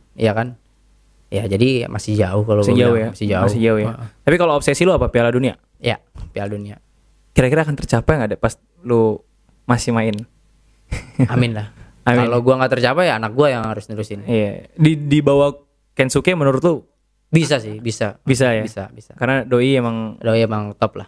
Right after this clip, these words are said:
Speaker 2: Top ya?
Speaker 1: Hmm.
Speaker 2: Iya, oke, oke, oke. Terus, eh, apa namanya, siapa pemain yang pernah lo lawan yang paling terbaik?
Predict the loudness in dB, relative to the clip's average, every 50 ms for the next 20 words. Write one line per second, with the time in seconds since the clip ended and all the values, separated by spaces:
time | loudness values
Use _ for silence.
0 | -18 -6 -2 -2 0 0 0 -2 -2 -4 _ -18 -20 -20 _ _ _ _ _ _
1 | _ _ -6 -4 -4 -2 -2 -4 -6 -6 -6 -6 -6 -6 -6 -8 -8 -8 -12 -18
2 | -20 _ _ _ _ -20 -20 -20 -20 _ _ _ _ 2 2 2 2 0 -4 -4
3 | 0 2 2 4 4 4 4 4 4 4 4 4 4 4 2 2 0 0 0 0
4 | 2 2 2 2 2 2 2 2 0 -2 -4 -6 -14 -20 _ _ _ _ -8 -4
5 | -2 0 0 2 2 0 0 0 0 0 0 2 2 2 2 0 0 -2 -2 -2
6 | -2 -2 -2 -4 -6 -8 -12 -18 -20 _ _ _ _ -8 -6 -4 -2 -2 0 0
7 | -2 -2 -4 -4 -8 -8 -10 -10 -10 -8 -6 -6 -6 -6 -8 -8 -6 -4 0 0
8 | 2 2 2 2 0 0 -2 -4